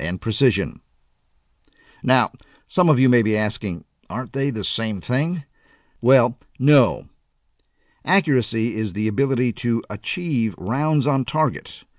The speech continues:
where the M P I, mean point of impact, is the same as your P O A, point of aim. The size of the group may be consistent with that of a dinner plate,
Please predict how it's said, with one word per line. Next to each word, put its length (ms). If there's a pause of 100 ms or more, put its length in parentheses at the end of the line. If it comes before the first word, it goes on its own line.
(160)
where 160
the 180
M 180
P 280
I, 500
mean 320
point 300
of 80
impact, 540 (320)
is 220
the 100
same 420
as 160
your 180
P 280
O 200
A, 420
point 220
of 120
aim. 480 (760)
The 100
size 380
of 140
the 100
group 480
may 220
be 200
consistent 760
with 220 (100)
that 180
of 120
a 60
dinner 300
plate, 380